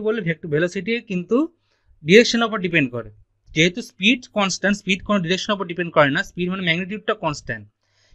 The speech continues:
কিন্তু যেহেতু স্পিডের যে ডিরেকশন মানে ভেলোসিটি যেটা চেঞ্জ হচ্ছে, তাই জন্য কিন্তু তার ভেলোসিটি কিন্তু কনস্ট্যান্ট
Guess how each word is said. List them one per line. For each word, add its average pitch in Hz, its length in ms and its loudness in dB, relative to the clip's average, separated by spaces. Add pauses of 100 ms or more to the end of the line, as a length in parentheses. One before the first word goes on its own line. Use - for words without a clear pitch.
কিন্তু 185 220 -2
যেহেতু 208 180 0 (180)
স্পিডের 208 400 4 (160)
যে 220 80 -2 (100)
ডিরেকশন 220 460 6 (100)
মানে 143 120 -4 (100)
ভেলোসিটি 226 400 -2
যেটা 208 220 -4
চেঞ্জ 160 160 -2 (100)
হচ্ছে, 123 300 -10
তাই 160 140 0
জন্য 165 200 -10
কিন্তু 175 180 -10 (400)
তার 170 100 -2 (100)
ভেলোসিটি 170 400 -2
কিন্তু 208 220 -6
কনস্ট্যান্ট 156 380 -2